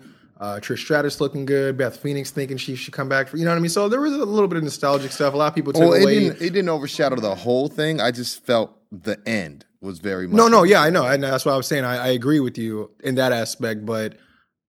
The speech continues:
Speaker 1: I think because some time has passed, I don't think it's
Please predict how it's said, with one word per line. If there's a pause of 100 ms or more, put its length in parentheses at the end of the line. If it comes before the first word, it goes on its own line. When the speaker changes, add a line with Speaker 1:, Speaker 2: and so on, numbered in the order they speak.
(100)
Speaker 1:
I
think
because
some
time
has
passed,
I
don't
think
it's